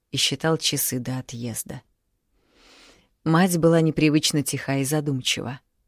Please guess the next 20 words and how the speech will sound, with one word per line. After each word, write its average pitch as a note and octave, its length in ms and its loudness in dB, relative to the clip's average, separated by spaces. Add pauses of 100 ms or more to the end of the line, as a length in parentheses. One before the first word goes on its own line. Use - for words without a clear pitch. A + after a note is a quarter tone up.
(680)
Вчера D#3+ 500 2
она C#3+ 200 0
больше C#3+ 300 0
часа D3+ 380 0
разглядывала C#3+ 640 0
фотографии D3 640 -2
Кати, D#3+ 420 -4 (340)
которые E3+ 380 6
Влад D#3+ 260 4
наснимал D3 480 0
в C#3 60 -4
лагере, C#3 420 0 (560)
расспрашивала E3+ 840 4
о D#3+ 80 4
девочке, D3+ 500 2
что G3 220 4
любит, D#3+ 320 4
что - 220 0
не E3 140 2
любит. C#3 440 -2